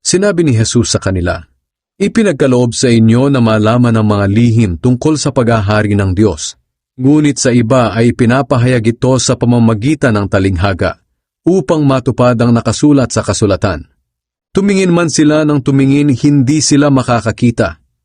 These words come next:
Makinig man sila ng makinig, hindi sila makakaunawa. Dahil kung makakaunawa sila,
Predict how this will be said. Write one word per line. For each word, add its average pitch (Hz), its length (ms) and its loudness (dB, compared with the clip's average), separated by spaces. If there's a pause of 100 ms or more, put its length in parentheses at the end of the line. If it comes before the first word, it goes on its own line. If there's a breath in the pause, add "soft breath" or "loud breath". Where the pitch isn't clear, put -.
(320)
Makinig 113 480 0
man 117 160 2
sila 113 320 2
ng 117 80 2
makinig, 117 560 0 (400)
hindi 151 320 0
sila 151 240 2
makakaunawa. 139 960 0 (480)
Dahil 180 400 0
kung 165 240 -2
makakaunawa 135 880 0
sila, 127 400 0